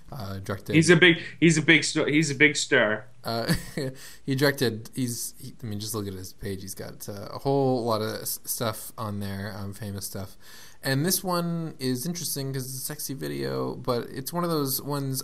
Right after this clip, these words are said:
Speaker 1: I'm not sure why some people kind of pick up a narrative of racing and then just don't finish it. There's just, there,
Speaker 2: It's
Speaker 1: there's no
Speaker 2: interesting too. It's that we've got, um, a, a, he, it, the, the, uh,
Speaker 1: Space Murder?
Speaker 2: Calvin Har-,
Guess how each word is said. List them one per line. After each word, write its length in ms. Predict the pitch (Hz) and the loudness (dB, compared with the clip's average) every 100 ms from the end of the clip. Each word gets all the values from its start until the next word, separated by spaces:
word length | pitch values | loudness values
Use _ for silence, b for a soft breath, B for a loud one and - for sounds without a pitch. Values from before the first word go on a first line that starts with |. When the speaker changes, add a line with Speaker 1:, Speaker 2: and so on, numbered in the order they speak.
| 131 | -4
Speaker 1:
I'm 100 | 151 | -4
not 140 | 165 | -4
sure 480 | - 156 131 117 - - - | -2 0 0 -2 -6 -14 -16
why 500 | 123 123 127 123 117 | -6 -2 0 -2 -4
some 200 | - 123 | -6 -6
people 560 | 123 117 107 104 - - - - | -6 -4 -4 -4 -8 -14 -18 -8
kind 200 | 131 123 | -6 -6
of 140 | - | -4
pick 180 | - 170 | -4 -2
up 120 | 170 | -4
a 40 | |
narrative 460 | 135 139 147 156 135 | -4 -4 -4 -4 -6
of 320 | - 110 101 | -10 -12 -8
racing 400 | 113 127 - 165 | -6 -6 -6 -6
and 140 | 123 113 | -6 -6
then 120 | 113 | -8
just 280 | 113 104 104 | -8 -10 -6
don't 340 | 123 131 - | -4 -4 -8
finish 440 | - 143 151 147 | -6 -4 -4 -4
it. 120 | - 131 - - | -10 -12 -18 -14
There's 220 | 123 117 | -12 -10
just, 220 | - - - | -10 -10 2
there, 100 | 135 | 6
Speaker 2:
It's 120 | 156 | 8
Speaker 1:
there's 100 | 226 | 10
no 40 | 254 | 10
Speaker 2:
interesting 400 | 294 240 214 165 | 8 8 8 6
too. 360 | 262 175 127 b b b - | 2 2 2 b b b 4
It's 220 | 165 165 | 6 8
that 220 | 180 175 | 8 8
we've 200 | 190 170 | 8 8
got, 280 | 190 185 180 | 8 8 8
um, 680 | 160 156 151 147 147 139 139 - | 6 8 6 4 2 -2 -6 -4
a, 140 | 147 143 | -4 0
a, 360 | 143 147 143 135 - - - - - | 4 6 4 2 -4 -18 -20 -20 -18
he, 320 | - - 170 - | -12 -8 -4 -2
it, 420 | 147 - 160 160 | -2 -2 -6 2
the, 300 | 165 156 147 - - | 6 6 4 -2 -10
the, 480 | 151 151 143 139 135 - | 0 4 6 6 4 6
uh, 560 | 139 131 127 127 123 - - | 8 10 8 8 4 0 -2
Speaker 1:
Space 280 | - 127 147 | 2 2 4
Murder? 120 | 170 | 6
Speaker 2:
Calvin 240 | 202 226 | 8 8
Har-, 220 | 196 208 | 6 4